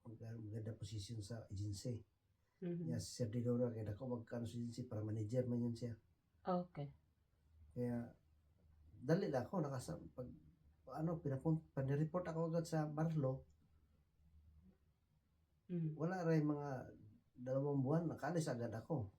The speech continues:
Speaker 1: Ang, ang ano ko sa pagsampa ko, hindi ko kaditi. O-, uis agad ako.
Speaker 2: Ah, pero dapat kaditi ka kung wala
Speaker 1: Hmm.
Speaker 2: kang backup.
Speaker 1: Dapat O S kasi wala ko, wala mo ko experience nga abroad.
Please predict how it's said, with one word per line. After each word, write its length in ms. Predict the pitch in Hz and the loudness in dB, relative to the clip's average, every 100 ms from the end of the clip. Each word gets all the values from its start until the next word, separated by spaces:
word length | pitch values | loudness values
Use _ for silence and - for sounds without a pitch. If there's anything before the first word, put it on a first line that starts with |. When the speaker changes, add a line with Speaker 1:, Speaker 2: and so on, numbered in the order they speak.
| - | -8
Speaker 1:
Ang, 100 | 123 127 127 - - | -4 -4 -4 -10 -8
ang 160 | 127 131 - - | -4 -2 -2 0
ano 180 | 151 165 | 2 2
ko 120 | 160 | 2
sa 160 | 160 156 - _ | 2 0 -2 _
pagsampa 500 | 143 135 156 156 160 | -6 2 2 4 0
ko, 300 | - 127 127 _ - _ _ - | 0 0 -2 _ -20 _ _ -2
hindi 180 | 139 160 | 4 4
ko 80 | |
kaditi. 560 | 139 139 123 120 151 110 - _ _ _ | 4 2 2 2 2 0 -4 _ _ _
O-, 160 | 131 131 - 143 | -6 -6 -2 0
uis 240 | 147 143 | 2 0
agad 240 | 135 123 113 | -2 -4 -4
ako. 320 | 113 123 - - | -4 -6 -4 0
Speaker 2:
Ah, 260 | 254 277 | 2 2
pero 240 | - 247 226 | 2 2 4
dapat 400 | 240 233 214 208 | 4 2 0 0
kaditi 480 | 190 175 175 175 | 2 2 0 -2
ka 240 | - 196 180 | -2 -2 -2
kung 240 | 170 165 | 0 2
wala 160 | 165 170 | 4 4
Speaker 1:
Hmm. 60 | 190 | 2
Speaker 2:
kang 120 | 175 | 0
backup. 340 | 156 - 127 | -2 -2 -2
Speaker 1:
Dapat 180 | 175 139 - | 0 -4 -4
O 160 | 127 131 | -6 -4
S 160 | 127 - | -4 -6
kasi 240 | 117 127 | -8 -6
wala 240 | 120 117 123 | -4 -6 -8
ko, 100 | - 123 - - _ - 117 | -8 -8 -8 -16 _ -20 -14
wala 240 | 117 123 | -10 -8
mo 160 | 123 127 | -8 -6
ko 60 | 135 | -6
experience 560 | 123 - 135 135 - | -4 -4 0 0 -2
nga 160 | 135 127 | -4 -4
abroad. 400 | - 127 123 110 | -4 -2 -2 -4